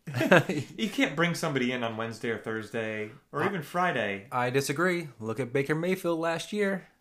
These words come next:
Speaker 1: Came, he had forty-eight hours in L A and won.
Speaker 2: Against who?
Speaker 1: I
Speaker 2: The
Speaker 1: do not
Speaker 2: Chiefs?
Speaker 1: recall. Probably not the Chiefs, but
Speaker 2: Well, but
Speaker 1: it was
Speaker 2: we
Speaker 1: a,
Speaker 2: all,
Speaker 1: it was unexpected victory.
Speaker 2: we know we can't trust Faker Mayfield.
Speaker 1: Hey, maybe Faker Mayfield gets traded right now.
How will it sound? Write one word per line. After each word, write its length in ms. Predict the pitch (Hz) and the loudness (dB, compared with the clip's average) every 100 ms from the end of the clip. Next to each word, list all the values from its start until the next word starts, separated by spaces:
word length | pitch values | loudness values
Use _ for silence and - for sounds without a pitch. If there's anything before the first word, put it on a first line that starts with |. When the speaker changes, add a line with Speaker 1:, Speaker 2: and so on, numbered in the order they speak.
| _ _ _ _ _ | _ _ _ _ _
Speaker 1:
Came, 220 | - 135 | 0 0
he 180 | 135 131 | 2 0
had 200 | 117 120 | 2 2
forty-eight 460 | 117 165 165 165 156 | 2 0 2 4 4
hours 300 | 139 147 135 | 6 8 8
in 100 | 117 | 6
L 200 | 110 104 | 4 4
A 280 | 104 104 101 - | 4 2 -2 -6
and 200 | 104 101 | -4 0
won. 320 | 104 87 - _ - - - - | 0 -2 -10 _ -20 -20 -20 -8
Speaker 2:
Against 300 | 170 180 - | -4 -4 -2
who? 180 | 131 110 - _ _ _ _ _ - | -4 -4 -10 _ _ _ _ _ 0
Speaker 1:
I 320 | 107 107 107 | 4 4 2
Speaker 2:
The 100 | 135 | 0
Speaker 1:
do 160 | 135 | 4
not 200 | 143 147 | 6 6
Speaker 2:
Chiefs? 140 | 131 123 | 4 2
Speaker 1:
recall. 420 | - 101 90 - _ | 2 2 0 -10 _
Probably 260 | - 156 147 | 2 4 6
not 140 | 139 117 | 4 2
the 40 | |
Chiefs, 400 | - 101 - - - - _ 113 | -2 -2 -4 -14 -20 -20 _ -6
but 460 | 110 117 98 - - | 4 4 4 -2 -8
Speaker 2:
Well, 280 | 170 190 - | -4 -4 2
but 80 | 190 | 4
Speaker 1:
it 40 | |
was 120 | 135 | 8
Speaker 2:
we 60 | 143 | 8
Speaker 1:
a, 20 | |
Speaker 2:
all, 140 | 143 151 | 8 4
Speaker 1:
it 60 | |
was 140 | 143 135 | 2 2
unexpected 600 | 160 156 143 139 131 117 | 2 2 2 0 0 2
victory. 300 | 113 143 196 | 0 0 0
Speaker 2:
we 40 | 202 | 0
know 80 | 202 | 0
we 120 | 196 | -2
can't 240 | - 147 | -6 -8
trust 320 | - 123 117 - | -4 -4 -4 -6
Faker 380 | - 123 120 | -6 -4 -4
Mayfield. 560 | 120 101 98 110 104 98 - _ - _ - - - _ _ | -6 -8 -10 -12 -12 -14 -20 _ -20 _ -20 -20 -20 _ _
Speaker 1:
Hey, 120 | - 113 | -14 -8
maybe 400 | 101 113 123 127 | -4 -2 -4 -4
Faker 300 | - 123 117 | -8 -8 -4
Mayfield 320 | 117 120 117 | -4 -4 -4
gets 180 | 120 117 | -6 -10
traded 340 | - 123 127 | -8 -6 -4
right 200 | 123 135 | -2 -2
now. 260 | 123 190 104 | -2 -4 -8